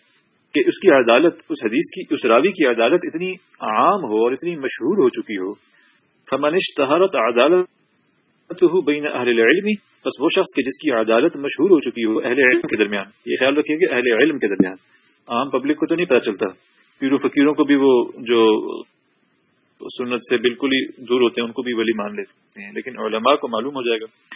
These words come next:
تو جو اس علم کے عالم ہیں، اہل، یعنی حدیث کے علم کے جو علماء ہیں، اگر ان، ان کے درمیان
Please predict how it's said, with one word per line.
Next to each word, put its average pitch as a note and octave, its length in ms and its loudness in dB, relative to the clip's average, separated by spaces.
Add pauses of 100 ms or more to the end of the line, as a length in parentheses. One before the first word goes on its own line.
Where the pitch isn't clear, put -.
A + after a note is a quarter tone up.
(400)
تو D#3 300 2
جو D#3 360 4
اس D#3 320 0
علم E3+ 180 2
کے D#3+ 140 -2
عالم B2 420 2
ہیں، E3 180 -4 (380)
اہل، A#2+ 220 -4 (400)
یعنی A#2+ 220 -2
حدیث B2 540 -4
کے C#3+ 140 2
علم B2+ 180 -2
کے B2+ 240 0
جو A2+ 200 -2 (580)
علماء A2+ 320 2
ہیں، B2 100 0
اگر C3+ 220 2
ان، D#3+ 240 0
ان E3+ 160 -6
کے F3+ 180 4
درمیان B2 460 0